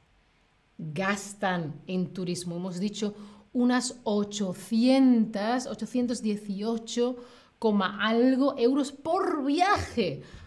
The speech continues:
Uh, uh, uh, uh, uh. Eso quiero yo tener también.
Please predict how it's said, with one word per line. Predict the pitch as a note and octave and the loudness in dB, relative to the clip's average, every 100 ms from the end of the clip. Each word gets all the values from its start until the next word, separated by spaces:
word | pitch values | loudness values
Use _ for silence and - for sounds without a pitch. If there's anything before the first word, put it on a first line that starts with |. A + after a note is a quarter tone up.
| - - | -20 -2
Uh, | A#3+ | 2
uh, | |
uh, | B4 A#4+ D#4+ F#4+ A#4 F4 E4+ A4+ A#4 | 2 2 0 2 2 2 2 0 2
uh, | |
uh. | D#4+ - - - _ _ - - - - _ - | 2 0 -6 -20 _ _ -20 -20 -20 -20 _ -4
Eso | B3+ D4 - | 0 2 4
quiero | C#4 B3 | 4 6
yo | A3+ A3+ | 6 4
tener | G3 G3+ G3+ F#3 | 4 2 0 -2
también. | F#3 F3+ D3+ C3+ C3+ | -4 -4 -6 -8 -10